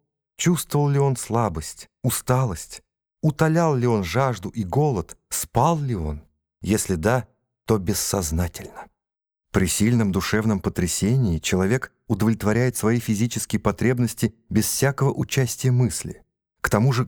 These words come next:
мысли Гуимплена рассеивались, как дым. Разве в ту минуту,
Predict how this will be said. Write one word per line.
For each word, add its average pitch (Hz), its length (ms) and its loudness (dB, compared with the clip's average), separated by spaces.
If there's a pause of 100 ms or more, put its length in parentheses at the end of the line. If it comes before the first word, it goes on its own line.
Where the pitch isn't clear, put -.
мысли 127 320 2
Гуимплена 131 680 2 (200)
рассеивались, 120 960 0
как 82 240 -2
дым. 113 300 -2 (280)
Разве 123 360 2
в - 100 -4
ту 139 120 0
минуту, 139 600 2